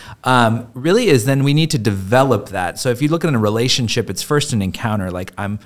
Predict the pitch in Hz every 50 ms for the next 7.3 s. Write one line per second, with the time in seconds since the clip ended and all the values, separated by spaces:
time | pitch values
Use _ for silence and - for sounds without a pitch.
0 | - _ _ _ _ _ _ - 107 104 98 101 98 90 92 107 107 110 110 107
1 | 104 101 90 95 - - - - 92 - 92 - - - 95 95 101 101 101 104
2 | 101 95 85 85 85 82 82 80 92 104 98 - - 95 92 95 101 101 104 104
3 | 101 95 101 95 - 110 95 92 - - - 131 135 156 143 - 113 110 104 104
4 | 104 95 92 110 107 113 113 110 - 95 92 92 92 85 - 101 98 92 95 85
5 | 82 85 87 95 104 110 - - - - - _ _ - 123 113 98 98 90 -
6 | - - 127 104 104 95 - 110 98 92 95 - - 131 131 117 - 110 98 95
7 | 104 101 - - -